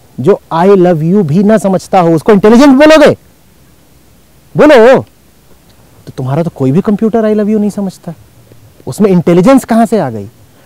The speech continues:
वो प्रोग्राम्ड है, वो संस्कारित है, और प्रोग्रामिंग उतना ही कर सकती है जितना उसे करने को कहा गया है, उसके आगे नहीं जा सकती।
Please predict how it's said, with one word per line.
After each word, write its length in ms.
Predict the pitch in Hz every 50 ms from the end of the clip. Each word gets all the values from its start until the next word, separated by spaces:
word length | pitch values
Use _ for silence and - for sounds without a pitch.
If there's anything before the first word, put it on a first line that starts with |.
| _ -
वो 60 | 269
प्रोग्राम्ड 840 | 240 - - 175 170 156 127 131 160 180 202 208 185 147 120 107 90
है, 260 | 85 104 101 90 87 - _ _ _ _ _ _ _ _ _ _ _ _ _ _ _ -
वो 100 | 175 214
संस्कारित 680 | - - 196 175 156 - - - 202 220 214 185 135 -
है, 200 | - - 107 - - _ _ _ _ _ _ _ _ _ _ _ _ _ _ _ _ -
और 100 | 185 190
प्रोग्रामिंग 720 | 160 - - 196 185 160 165 180 185 208 233 262 277 269 226 -
उतना 300 | 208 - 214 214 226 220
ही 180 | 208 214 302
कर 180 | 277 - 247 214
सकती 380 | - - 156 - _ - 180 170
है 120 | 190 233
जितना 340 | 180 175 170 - 214 226 220
उसे 200 | 196 - - 208
करने 300 | - 180 156 156 165 180
को 120 | - 254
कहा 280 | - - 170 123 156 160
गया 180 | 131 123 113
है, 80 | 101 101
उसके 220 | 139 143 - -
आगे 160 | 220 208 208 240
नहीं 140 | 269 294
जा 120 | 254 240 175
सकती। 360 | - 160 117 _ - 113 98